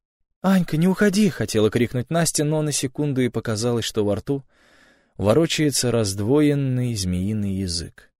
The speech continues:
и слова застряли в горле. Настю привезли в офис, напоили сладким чаем. Её ни в чём не обвиняли, ей искренне посочувствовали, ей рассказали массу поучительных историй из жизни иных,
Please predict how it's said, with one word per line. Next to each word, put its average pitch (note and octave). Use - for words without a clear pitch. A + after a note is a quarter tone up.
и A2
слова G2
застряли E2+
в A#1
горле. -
Настю F3
привезли D#3
в A#2
офис, C#3+
напоили F#2+
сладким E2+
чаем. E2
Её D3
ни F#3+
в -
чём F#3
не F#3
обвиняли, G#2+
ей G#2+
искренне D3
посочувствовали, G#2
ей G2
рассказали G#2
массу A#2
поучительных A2
историй A2
из G2+
жизни G#2+
иных, G2